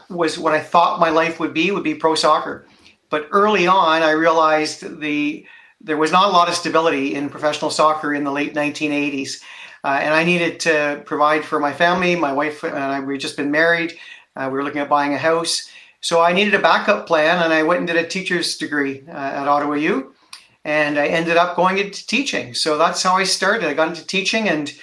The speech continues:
my first year, I taught phys ed, one section. I taught religion.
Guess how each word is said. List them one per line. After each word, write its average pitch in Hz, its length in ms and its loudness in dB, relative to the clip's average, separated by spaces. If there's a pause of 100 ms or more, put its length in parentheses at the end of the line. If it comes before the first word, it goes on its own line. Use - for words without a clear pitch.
(440)
my 165 220 0
first 254 480 -2
year, 208 540 0 (360)
I 160 200 2
taught 180 720 0 (320)
phys 226 300 0
ed, 208 400 2
one 180 260 2
section. 208 600 0 (400)
I 151 140 0
taught 151 360 2
religion. 165 580 0